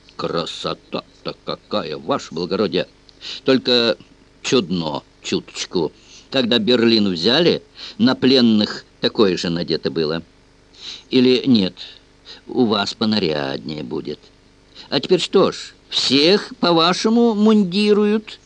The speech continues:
Вот когда мы служили, ты не вопросы задавай», перебил его уже не на шутку рассердившийся ямщик, «а отвечай про барина». Старик молчал. Ну, пришлось вступить в разговор Анненкову.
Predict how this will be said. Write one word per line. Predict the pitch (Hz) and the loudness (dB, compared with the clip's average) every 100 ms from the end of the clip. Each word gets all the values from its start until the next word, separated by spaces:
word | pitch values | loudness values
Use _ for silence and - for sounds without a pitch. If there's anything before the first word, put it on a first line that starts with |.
| _ _ _ _ _ - - - | _ _ _ _ _ -20 -20 -10
Вот | - | -8
когда | - 202 214 | -2 2 4
мы | 208 226 254 | 4 6 4
служили, | - 214 156 143 104 95 73 - _ _ _ - | 4 2 4 4 4 2 -4 -12 _ _ _ 0
ты | 143 143 - | 2 2 0
не | 117 117 | 2 2
вопросы | 110 - 185 - | 2 0 0 -2
задавай», | - 65 76 73 - - _ _ _ - | -8 -6 -4 -4 -6 -14 _ _ _ -4
перебил | 87 87 101 | -2 0 0
его | 95 95 | 2 2
уже | 82 98 101 - - - | 2 2 0 -2 -12 -4
не | 110 | 0
на | 110 101 | 2 2
шутку | - 123 - 104 | 2 0 2 2
рассердившийся | 98 - 98 87 110 - 95 117 | 2 0 -2 0 0 0 -2 0
ямщик, | 104 113 - 90 - - - | 2 2 0 -6 -10 -20 -6
«а | 117 123 | -2 -2
отвечай | 123 131 123 175 208 | 0 0 2 4 4
про | 147 - 143 | 2 0 -2
барина». | 180 110 101 98 98 104 - _ _ _ _ _ _ _ _ _ _ _ - | 0 0 0 0 0 -2 -6 _ _ _ _ _ _ _ _ _ _ _ -10
Старик | - - - | -6 -4 -2
молчал. | 104 80 73 62 - _ _ _ - - - | -4 -6 -8 -10 -14 _ _ _ -20 -14 -8
Ну, | 254 | -2
пришлось | 170 - 120 135 | -2 0 0 0
вступить | - 147 - 107 120 | -6 -6 -4 -4 -4
в | |
разговор | 127 110 92 95 85 | -6 -2 -2 0 -4
Анненкову. | 82 69 67 71 69 | -6 -8 -8 -10 -12